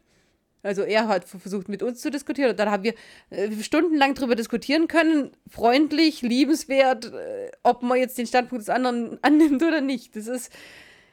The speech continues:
we-, wenn jemand den anderen in Ruhe lässt da-, damit, dann darf er das glauben, was er will, darf er,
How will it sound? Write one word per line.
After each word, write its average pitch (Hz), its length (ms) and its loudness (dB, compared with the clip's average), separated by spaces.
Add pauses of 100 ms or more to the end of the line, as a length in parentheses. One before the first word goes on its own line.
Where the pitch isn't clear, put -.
(480)
we-, 214 280 2
wenn 294 360 4
jemand 320 560 2
den 247 140 0
anderen 285 320 2
in 202 100 -4
Ruhe 311 320 2
lässt 202 580 0
da-, 196 100 -2
damit, 196 580 0
dann 202 120 -2
darf 240 200 4
er 196 480 2 (160)
das 285 180 -2
glauben, 254 300 4
was 220 160 2
er 185 140 -4
will, 330 500 2 (360)
darf 226 220 0
er, 220 220 2